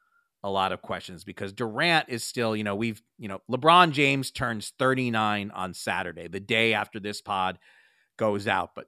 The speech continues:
Stephen Curry at thirty-six, Kevin Durant at thirty-five, it's the same thing. All three of these guys are playing and producing at a level that defies their age.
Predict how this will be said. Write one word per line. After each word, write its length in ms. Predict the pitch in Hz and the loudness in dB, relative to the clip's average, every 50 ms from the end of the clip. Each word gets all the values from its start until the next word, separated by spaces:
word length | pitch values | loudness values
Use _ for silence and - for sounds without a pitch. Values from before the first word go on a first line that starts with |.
| _ - | _ -14
Stephen 500 | - - - 156 151 147 - 156 151 135 | -12 -6 0 2 2 2 2 -2 -4 -2
Curry 300 | - 147 147 147 143 139 | 0 2 2 4 2 2
at 140 | 127 - | 0 0
thirty-six, 600 | - 143 139 139 139 135 - - 135 131 127 - | 0 0 0 0 0 -4 -4 -2 -2 -2 -2 -4
Kevin 320 | - - 147 139 135 135 127 | -6 -2 -2 0 0 0 -2
Durant 320 | 123 120 123 127 123 117 | -4 -2 -2 -2 -2 -2
at 120 | 110 - - | -4 -6 -6
thirty-five, 640 | 117 113 113 113 107 - - 107 104 104 101 101 - | -4 -4 -4 -4 -6 -4 0 2 2 2 2 0 -4
it's 180 | 107 - - | -8 -10 -10
the 80 | - 110 | -10 -10
same 360 | - - - 120 110 107 101 | -10 -6 -6 -4 -4 -4 -4
thing. 220 | 95 - 101 92 87 | -6 -6 -8 -8 -6
All 240 | - 113 135 151 | -2 2 2 2
three 380 | 147 - - 143 131 139 135 131 | 2 0 -6 -8 -6 -2 0 0
of 60 | 127 | 0
these 220 | 113 113 110 113 107 | -2 -2 -6 -6 -2
guys 460 | - 104 101 101 101 104 104 98 - _ _ _ _ _ _ _ _ _ _ _ _ _ - | 0 2 2 2 2 0 -2 -6 -10 _ _ _ _ _ _ _ _ _ _ _ _ _ -2
are 160 | 123 127 123 | 0 0 0
playing 760 | - - - - 147 147 143 135 135 131 127 127 127 127 123 _ _ _ _ _ _ _ _ _ _ _ _ _ _ _ _ - | -2 -6 -6 -2 0 2 2 2 2 2 2 0 -2 -4 -6 _ _ _ _ _ _ _ _ _ _ _ _ _ _ _ _ -2
and 180 | 131 135 120 - | 0 0 -2 -2
producing 920 | - - 139 120 107 131 135 135 123 - - 127 113 113 113 107 107 107 _ _ _ _ _ _ _ _ _ _ _ _ _ _ _ _ _ _ _ _ _ _ _ _ _ _ _ _ _ - | -4 -4 -4 -2 0 0 0 0 0 -2 -4 -6 -6 -6 -6 -8 -10 -12 _ _ _ _ _ _ _ _ _ _ _ _ _ _ _ _ _ _ _ _ _ _ _ _ _ _ _ _ _ -2
at 140 | 107 113 | 0 0
a 60 | 113 110 | 0 0
level 480 | 107 113 123 113 113 107 113 110 113 | 0 2 2 2 2 2 2 0 0
that 240 | 98 107 95 - - | 0 -2 -6 -6 -6
defies 680 | 120 107 - - - - 107 92 101 104 92 90 95 | -8 -8 -8 -8 -4 -2 0 0 0 0 -2 -4 -10
their 240 | 95 104 95 90 - - | -12 -12 -12 -12 -12 -14
age. 540 | 87 87 85 82 - _ - - - - | -14 -14 -14 -16 -20 _ -20 -20 -20 -20